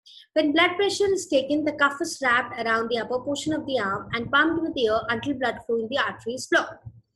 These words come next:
As the pressure in the cuff is relaxed, two numbers are recorded. One is the systolic pressure, the other is the diastolic pressure. The systolic pressure is the force felt in the arteries when the ventricles contract,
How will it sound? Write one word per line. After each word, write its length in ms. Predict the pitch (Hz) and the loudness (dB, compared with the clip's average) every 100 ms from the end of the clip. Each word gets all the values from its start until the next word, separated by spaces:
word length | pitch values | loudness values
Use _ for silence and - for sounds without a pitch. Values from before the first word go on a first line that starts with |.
| - - - - | -20 -20 -4 2
As 140 | 330 427 | 2 2
the 80 | |
pressure 400 | 440 392 359 381 | 2 2 2 0
in 120 | 403 359 | 2 2
the 100 | 349 | 4
cuff 260 | 277 - | 2 2
is 160 | 294 269 | -2 -2
relaxed, 500 | 240 208 220 - - | 0 0 -2 -6 -2
two 140 | 294 | 0
numbers 320 | 330 311 311 | 2 2 2
are 80 | 311 | 0
recorded. 500 | 269 247 196 185 190 | -2 -4 -6 -6 -6
One 180 | 233 277 | 0 0
is 100 | 311 | 0
the 80 | 302 | -4
systolic 560 | 285 - - 208 254 269 | -4 -6 -6 -2 -2 0
pressure, 300 | 285 - 339 | -2 -2 -4
the 120 | 294 | -2
other 140 | 254 | -2
is 180 | 285 285 | -2 -2
the 120 | 349 | 2
diastolic 540 | 349 339 - 226 196 - | 2 2 -2 -4 -6 -10
pressure. 280 | 196 - - _ - - - | -12 -12 -16 _ -20 -20 -8
The 60 | 302 | -4
systolic 560 | 330 330 359 349 381 | -2 2 6 6 6
pressure 560 | 370 277 - 311 359 392 - _ - | 2 0 0 2 2 0 -12 _ -8
is 100 | 285 | -2
the 140 | 330 339 | -2 2
force 300 | 339 370 - | 2 2 2
felt 240 | 311 294 | 2 2
in 100 | 294 | 0
the 120 | 294 | 0
arteries 460 | 262 226 254 330 320 | 2 0 -2 -4 -2
when 140 | 247 233 | -4 -2
the 100 | 247 | -2
ventricles 500 | 214 196 226 311 311 | -2 -4 -4 -2 0
contract, 560 | 403 370 277 202 - | 2 4 2 0 -10